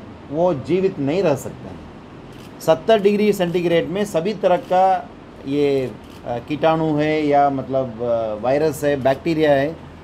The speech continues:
वो सब मर जाता है। इसलिए मैं स्पष्ट कहना चाहूँगा सरकार की ओर से कि ये अभी कोरोना वायरस संक्रमण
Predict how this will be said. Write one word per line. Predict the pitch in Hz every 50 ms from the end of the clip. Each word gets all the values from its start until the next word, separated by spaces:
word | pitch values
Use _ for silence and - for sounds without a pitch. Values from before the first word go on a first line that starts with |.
| - -
वो | - 175
सब | 160 - 226 240 214
मर | 196 175 160
जाता | 147 135 143 135 - - 92
है। | - - - - - - - - - - - - - -
इसलिए | - - 196 214 220
मैं | 202 196 170 151
स्पष्ट | - - 226 233 214 -
कहना | - 175 160 160 170 165
चाहूँगा | 151 - 151 151 151 151 147 151 165 185 196 - - - - -
सरकार | - 117 - - 147 147 143
की | 131 147
ओर | 143 135 135 139 131
से | - 147 165 185 202 202 - - - - - - - - - - - - - - - -
कि | - 175
ये | 175 165 156 175 190 202 202
अभी | 180 156 147 170 190 202 196
कोरोना | 196 - - 139 156 170 175
वायरस | 170 170 170 170 165
संक्रमण | - 156 147 143 135 156 160 160 160 160